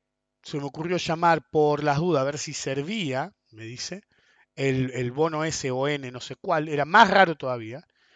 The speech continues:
Lo primero que me dijeron es, "Eh, tenés suerte, boludo". "¿Cómo que tengo suerte?". "Sí, sí, hay un fondo desarmando".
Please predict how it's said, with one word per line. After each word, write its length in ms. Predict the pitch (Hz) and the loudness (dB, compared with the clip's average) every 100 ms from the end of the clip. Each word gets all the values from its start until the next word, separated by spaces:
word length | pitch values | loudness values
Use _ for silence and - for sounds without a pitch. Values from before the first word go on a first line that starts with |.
| _ _ _ _ _ | _ _ _ _ _
Lo 160 | 156 156 | 0 2
primero 320 | 180 190 254 | 2 2 2
que 100 | 220 | 2
me 100 | 196 | -2
dijeron 360 | 202 254 240 202 | 0 2 2 0
es, 260 | 190 - _ _ _ _ - | -4 -8 _ _ _ _ -2
"Eh, 260 | 151 147 | 2 2
tenés 240 | 143 208 247 | 2 -2 -4
suerte, 400 | - 285 180 127 | -2 -2 -2 -8
boludo". 580 | 127 220 247 131 107 _ _ _ _ _ - | -6 -6 -4 -4 -6 _ _ _ _ _ -14
"¿Cómo 200 | 226 151 | -10 -8
que 60 | |
tengo 160 | 135 123 | -8 -10
suerte?". 360 | - 127 - - | -12 -16 -16 -12
"Sí, 260 | - 320 320 | -8 -6 -6
sí, 340 | - 320 190 _ _ - | -6 -8 -8 _ _ -2
hay 180 | 175 214 | 4 4
un 140 | 202 | 2
fondo 340 | - 233 214 180 | 0 0 2 2
desarmando". 840 | 156 151 147 135 104 95 - - | 2 0 -2 -4 -10 -12 -20 -20